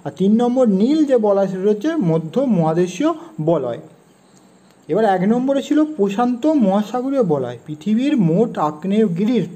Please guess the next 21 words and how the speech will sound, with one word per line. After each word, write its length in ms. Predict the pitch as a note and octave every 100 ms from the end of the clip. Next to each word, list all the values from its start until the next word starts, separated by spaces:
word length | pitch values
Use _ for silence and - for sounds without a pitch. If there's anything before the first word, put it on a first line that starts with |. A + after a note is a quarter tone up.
| -
প্রায় 280 | E3+ F3+ D3+ -
সত্তর 540 | E3+ E3 - - B3
শতাংশ 600 | A3+ - E3+ F3+ F#3+ G3 G3 D3+ - - -
প্রশান্ত 520 | D#3+ E3+ E3+ G#3 G#3+
মহাসাগরের 720 | B3 F#3+ E3+ F3 E3+ G3 G3+ A#3
উভয় 360 | F3+ E3+ E3+
পাশে 360 | E3+ F#3 F#3 C#4+
অবস্থিত। 720 | C4+ E3 D3 C#3+ D3 C3 C3 - - -
এবার 200 | D3+ A3
বিস্তৃতি 600 | F#3+ C#3+ A3+ - D#4+ D#4
যদি 220 | C#4+ C4+ C4+
বলা 260 | A#3 G#3+
হয়, 180 | D#3+ E3+ - - - -
পূর্ব 440 | F3+ F#3+ F#3 B3 C#4
প্রশান্ত 720 | G#3+ G3 A3+ A3+ A#3 A#3 C4 C4+ - -
মহাসাগরের 720 | D3+ G3+ A3 C4+ A#3 A3 D3+ B2+ - - C3
দক্ষিণে 640 | E3+ G3+ F#3 - A#3+ B3 B3
আন্টার্কটিকা 680 | - D#3 F3+ A#3 A3+ A#3+ A#3+
থেকে 360 | A3+ A3+ A3+ F3
উত্তরে 500 | F3 - - A3+ G#3
আন্দিজ, 600 | E3+ F3+ F3+ G3+ E3+